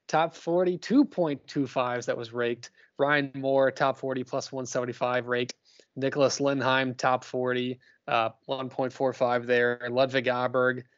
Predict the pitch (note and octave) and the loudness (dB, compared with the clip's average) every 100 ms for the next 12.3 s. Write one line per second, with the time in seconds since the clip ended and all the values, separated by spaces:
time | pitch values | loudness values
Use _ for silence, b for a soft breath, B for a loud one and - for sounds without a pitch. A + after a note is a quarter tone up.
0 | _ - B2+ B2+ A#2+ A#2+ A#2+ B2 B B | _ -2 0 0 2 2 2 -2 B B
1 | - C3 B2 B2 C3+ C3+ C3+ C3+ C#3 C#3 | -8 -4 -4 -4 -8 -4 -4 -2 -6 -6
2 | B2 C#3+ C3+ C3 - C3+ C3 C#3 B2 - | -2 -2 0 -4 -4 -2 -2 -4 -6 -10
3 | _ _ - - D#3 - - - - - | _ _ -10 -4 -2 -4 -6 -12 -18 -18
4 | - C3+ C3 A#2+ A2 A#2 A#2+ - A2+ A#2 | -8 -6 -4 -4 0 0 -2 -4 -4 -4
5 | A2+ A2+ A2+ A2+ A#2+ _ C#3 A#2 G#2+ A2+ | -4 -6 -4 -2 -2 _ -8 -6 -2 0
6 | A#2+ A#2+ - - b b b _ - B2+ | 2 2 0 -4 b b b _ 2 2
7 | A#2 A#2 A#2 A#2 G#2+ - A#2+ - A2+ A2+ | 2 0 -2 -4 -6 -2 -2 0 -2 0
8 | A2+ A2+ - - _ B2 B2 A#2 A2+ C3+ | 0 0 -4 -10 _ -4 -2 -4 -4 -2
9 | B2+ B2 B2 A#2+ A#2+ A#2 - b b b | -2 0 -2 0 0 0 -4 b b b
10 | - A#2 A#2 A#2+ A2+ A#2 A2 G#2+ A2 A2 | -4 0 2 2 0 -4 -6 -6 -6 -4
11 | G#2+ - - A2+ A2 A2+ b b - A3 | -4 -2 0 0 -2 -8 b b -2 0
12 | A#3 F3+ E3 | 2 0 0